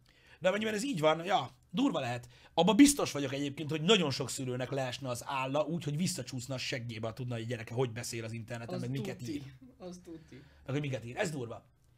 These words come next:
Speaker 1: Cliver, az én fiam saját Xboxot szeretne, de öt évesen úgy vélem, ez még korai. Cliver, szerintem te is olyan ember vagy, meg én is, hogy ez nem is egy vélemény, hanem tudod, egy ilyen természetes ösztöntrigger, hogy igen, ez korai. <laughs>
Speaker 2: Ja.
Speaker 1: Elég korai. Persze, ha nem neked kell.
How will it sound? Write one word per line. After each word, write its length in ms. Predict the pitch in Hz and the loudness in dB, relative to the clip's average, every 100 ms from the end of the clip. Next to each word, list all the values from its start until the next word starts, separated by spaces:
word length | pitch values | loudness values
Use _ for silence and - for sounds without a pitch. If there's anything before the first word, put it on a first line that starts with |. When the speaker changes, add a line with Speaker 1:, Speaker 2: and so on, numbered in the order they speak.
| _ | _
Speaker 1:
Cliver, 400 | 302 349 247 - - | 4 6 6 0 -6
az 120 | 277 | -6
én 100 | 247 | -4
fiam 180 | 214 190 | -6 -4
saját 280 | 190 165 | -4 -2
Xboxot 320 | 185 156 143 135 | -2 -4 -6 -8
szeretne, 340 | 240 202 156 | -6 -6 -6
de 100 | 143 | -4
öt 120 | 185 | -4
évesen 280 | 165 151 156 | -4 -4 -4
úgy 80 | 160 | -4
vélem, 180 | 143 135 | -2 0
ez 80 | |
még 120 | 123 120 | -2 -4
korai. 340 | 135 117 113 - _ _ _ _ _ - - - - | -4 -6 -8 -18 _ _ _ _ _ -20 -20 -20 -14
Cliver, 400 | - 254 170 127 - - | 2 2 2 -4 -8 -10
szerintem 460 | - 427 226 202 | 0 0 0 -4
te 100 | 151 | -2
is 140 | 269 185 | 0 0
olyan 140 | 190 | 0
ember 240 | 165 156 | -2 -2
vagy, 140 | 147 127 | -2 -4
meg 140 | 170 | -4
én 160 | 180 170 | -6 -6
is, 200 | 139 - - | -6 -8 -14
hogy 280 | - - - - - _ | -6 -6 -6 -20 -20 _
ez 140 | - 254 | -8 -6
nem 140 | 240 | -4
is 80 | - | -2
egy 100 | 165 | -2
vélemény, 460 | 156 139 117 - - _ | -4 -6 -10 -14 -20 _
hanem 280 | - 262 240 | -8 -6 -6
tudod, 220 | 196 160 | -6 -6
egy 140 | 214 | -4
ilyen 240 | 320 311 302 | -4 -4 -6
természetes 520 | 370 349 233 180 170 - | -6 -6 -6 -8 -10 -6
ösztöntrigger, 600 | 151 - 120 120 120 123 | -8 -8 -12 -10 -10 -10
hogy 140 | 185 | -10
igen, 200 | 370 415 - _ | -10 -12 -12 _
ez 180 | 262 - | -8 -8
korai. 280 | 277 - - - _ _ - - - | -8 -14 -20 -20 _ _ -20 -18 -8
<laughs> 200 | - - - - - - - - 554 | -2 -2 -2 -20 -20 -20 -10 0 2
Speaker 2:
Ja. 80 | 285 | 6
Speaker 1:
Elég 180 | 220 | 4
korai. 340 | - 160 131 131 - - - | 4 0 0 -6 -8 -20 -4
Persze, 400 | 180 147 170 160 | -2 2 2 2
ha 120 | 151 | 0
nem 120 | 156 151 | -2 -4
neked 240 | 143 123 | -10 -12
kell. 220 | - 123 | -14 -20